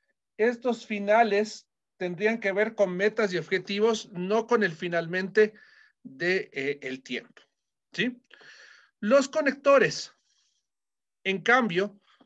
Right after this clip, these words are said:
como les decía, tienen ya don-, dos o más palabras, entonces ahí los detectamos mientras tanto, al mismo tiempo que, en el igual momento que el instante. Entonces, el rato que aparezca una oración con estos adverbios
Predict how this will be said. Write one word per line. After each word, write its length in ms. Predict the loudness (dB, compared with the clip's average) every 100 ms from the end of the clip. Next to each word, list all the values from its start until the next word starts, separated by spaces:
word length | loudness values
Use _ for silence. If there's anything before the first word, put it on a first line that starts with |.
| _
como 220 | -8 -2
les 100 | 0
decía, 360 | 0 2 2 2
tienen 380 | 0 -2 -4 -10 _ _ _
ya 220 | -2 2
don-, 340 | 4 4 4 -4
dos 280 | 0 2 2
o 40 |
más 160 | 0 0
palabras, 720 | 2 4 6 4 2 -4 -16 _ -20 _ _ _
entonces 340 | -8 -4 2
ahí 200 | 4 4
los 240 | 2 2
detectamos 600 | 2 -2 -2 -2 -2 -2
mientras 520 | -2 -4 -2 -2 -2 0
tanto, 360 | 2 2 -2
al 80 | -4
mismo 240 | -4 -8
tiempo 400 | -6 -8 -6 -8
que, 340 | 2 4 4 2
en 160 | -6 -6
el 160 | -6
igual 520 | -8 0 4 4 2 -4
momento 680 | -10 -8 -4 -4 -2 -2 -2
que 100 | -4
el 100 | -4
instante. 520 | -8 -8 -8 -8 -16
Entonces, 440 | -14 -10 -10 -12 -18 _ -20 -20 _
el 80 | -2
rato 200 | 0 2
que 100 | 0
aparezca 460 | 2 2 2 0 0
una 120 | 4
oración 600 | 4 2 0 -2 -2 -6
con 200 | -4 -2
estos 320 | -2 0 0
adverbios 760 | 2 4 2 2 -4 -8 -12